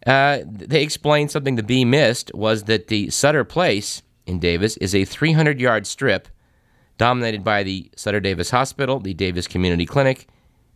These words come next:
and little else. You know, I gotta say, this reminds me of the bad old days of when I was a U C Davis student, and I,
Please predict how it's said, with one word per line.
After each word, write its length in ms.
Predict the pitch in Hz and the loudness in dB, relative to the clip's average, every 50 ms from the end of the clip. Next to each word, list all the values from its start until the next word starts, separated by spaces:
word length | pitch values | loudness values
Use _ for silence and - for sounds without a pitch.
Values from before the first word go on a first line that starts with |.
| _ _ - | _ _ -2
and 220 | 120 117 110 107 | 0 0 0 0
little 240 | 104 95 92 98 110 | -2 -2 0 2 2
else. 520 | 117 107 78 57 - - - - - - _ _ _ _ _ _ _ _ _ _ _ _ _ _ _ _ _ _ _ _ _ _ _ _ _ _ _ _ | 2 0 -2 -4 -8 -12 -12 -12 -12 -16 _ _ _ _ _ _ _ _ _ _ _ _ _ _ _ _ _ _ _ _ _ _ _ _ _ _ _ _
You 100 | 147 151 | 4 4
know, 80 | 151 | 6
I 100 | 143 143 | 4 2
gotta 220 | 143 156 151 135 110 | 2 2 0 0 -2
say, 240 | - - 107 98 101 | -2 -2 -2 -2 -2
this 260 | - - 127 - - | -4 -6 -8 -4 -2
reminds 380 | 156 147 156 160 170 170 139 | 0 2 2 2 0 -2 -2
me 140 | 131 131 117 | -4 -4 -2
of 120 | 104 95 87 | -2 -4 -6
the 80 | 95 | -8
bad 420 | 85 80 - 107 107 104 107 104 101 | -6 -2 0 0 0 2 0 0 -2
old 300 | 101 98 95 92 85 82 | -2 -4 -4 -6 -6 -4
days 420 | 98 92 90 87 85 80 76 - | -2 0 0 0 0 -2 -2 -4
of 80 | 90 85 | -6 -4
when 160 | 85 92 87 | -4 -2 -2
I 120 | 87 85 | -2 -2
was 200 | 82 85 85 80 | -2 -2 -2 -2
a 60 | 90 | -2
U 200 | 82 85 90 92 | -2 0 -2 -2
C 180 | 90 - 95 92 | -2 -2 -2 0
Davis 340 | 78 92 90 87 82 85 - | 0 0 0 0 0 -2 -4
student, 540 | - - - 92 90 80 85 85 80 - - | -4 -2 0 0 0 2 0 -2 -4 -6 -4
and 260 | - 90 92 92 92 | -2 0 0 0 0
I, 220 | 90 90 90 92 | -2 -2 -4 -4